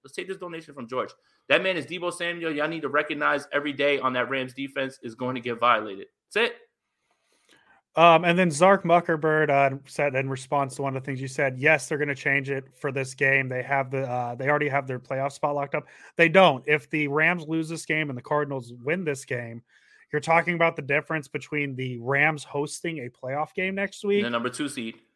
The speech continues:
Speaker 2: or them and the number two. Well, actually, they could still get the number three seed if the Niners win and the Buccaneers win. Uh, the Niners would face the Rams next week as the three seed. Um, but if the Rams lose this and the Cardinals win,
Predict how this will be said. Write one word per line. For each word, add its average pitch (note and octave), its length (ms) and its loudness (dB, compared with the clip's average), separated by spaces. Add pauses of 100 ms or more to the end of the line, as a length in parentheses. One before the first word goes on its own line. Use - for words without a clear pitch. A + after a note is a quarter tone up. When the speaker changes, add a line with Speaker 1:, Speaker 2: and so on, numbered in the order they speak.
(240)
Speaker 2:
or D#3+ 220 4
them D#3+ 480 2
and F3 180 4
the F3 60 2
number E3+ 220 0
two. F3+ 120 -2
Well, F#3 120 8
actually, F3+ 200 4
they E3+ 100 4
could F#3 140 -2
still F#3+ 160 0
get E3+ 120 -2
the F3 60 0
number D#3 220 -2
three C#3+ 240 -2
seed C3 260 -6
if C3 160 -6
the D3 80 -6
Niners D3 400 2
win C#3+ 380 2 (420)
and C#3 180 0
the B2+ 60 -6
Buccaneers D3 480 0
win. F#3 300 -2 (320)
Uh, C#3 440 6 (640)
the D#3 80 -2
Niners D3 340 2
would C3 80 -10
face C3+ 220 -4
the C3+ 80 -6
Rams B2+ 260 -4
next A#2 240 -10
week B2+ 160 -4
as A2+ 100 -10
the A#2 100 -20
three D#3+ 220 -2
seed. G#2+ 380 -12 (440)
Um, B2+ 500 2
but D#3+ 140 0
if C#3+ 80 -4
the E3 80 -2
Rams E3 340 4
lose F#3 300 0
this D#3+ 160 -8
and C#3 80 -8
the C3+ 60 -8
Cardinals F#3 500 0
win, C3 260 -6